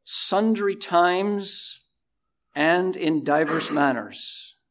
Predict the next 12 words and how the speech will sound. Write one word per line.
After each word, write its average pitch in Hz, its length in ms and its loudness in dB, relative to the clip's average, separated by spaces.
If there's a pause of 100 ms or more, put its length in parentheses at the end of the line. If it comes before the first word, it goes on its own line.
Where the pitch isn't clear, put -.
(380)
at 120 160 -8
various 156 440 2
times, 165 800 -2
different 139 260 -10
ways, 147 680 -4 (880)
spake 214 760 4
in 180 280 -4
time 185 380 0
past 175 600 4
unto 175 300 2
the 196 120 0
fathers 151 920 2